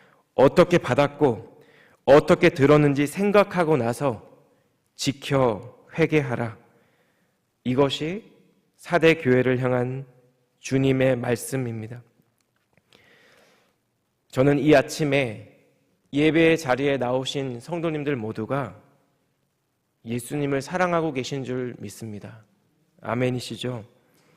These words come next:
그런데 여러분, 그럼에도 불구하고 우리는 종종 사대 교회와 같은 영적인 침체를 경험할 때가 분명히 있습니다. 열왕기상 십구 장을 보시면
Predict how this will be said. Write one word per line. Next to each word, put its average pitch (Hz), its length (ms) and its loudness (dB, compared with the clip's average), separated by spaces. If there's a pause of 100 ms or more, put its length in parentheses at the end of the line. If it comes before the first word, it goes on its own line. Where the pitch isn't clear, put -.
(680)
그런데 143 260 4
여러분, 139 300 4
그럼에도 160 800 4
불구하고 127 880 -6 (720)
우리는 170 400 0
종종 120 680 -8 (1120)
사대 190 360 4
교회와 147 400 6
같은 139 320 0
영적인 143 480 0
침체를 165 680 -4
경험할 135 480 -4
때가 175 400 -8 (560)
분명히 131 440 -8
있습니다. 127 640 -8 (1300)
열왕기상 156 520 6
십구 - 400 -2
장을 156 280 6
보시면 123 680 -4